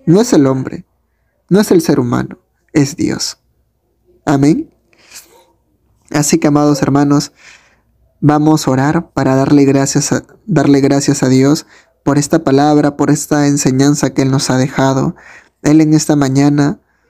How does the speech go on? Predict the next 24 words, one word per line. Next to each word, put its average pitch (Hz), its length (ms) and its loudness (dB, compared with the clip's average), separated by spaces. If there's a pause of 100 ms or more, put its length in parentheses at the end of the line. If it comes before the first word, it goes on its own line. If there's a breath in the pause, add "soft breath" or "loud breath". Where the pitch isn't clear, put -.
(240)
nos 151 280 2
ha 202 80 2
enseñado 151 680 2
de 135 140 0
que 135 140 -2
primero 151 440 2
tenemos 143 460 0
que 139 100 -2
buscarlo 127 680 -2
a 113 80 -2
Él. 147 240 -4 (400)
Antes 180 420 0
que 143 120 0
buscar 151 640 -2 (240 loud breath)
o 165 120 2
antes 165 260 0
que 156 140 0
recurrir 135 580 2
a 131 60 0
un 135 160 -2
hombre, 135 460 -2 (560)
busquemos 143 600 0
a 127 80 -2
Él. 143 260 -4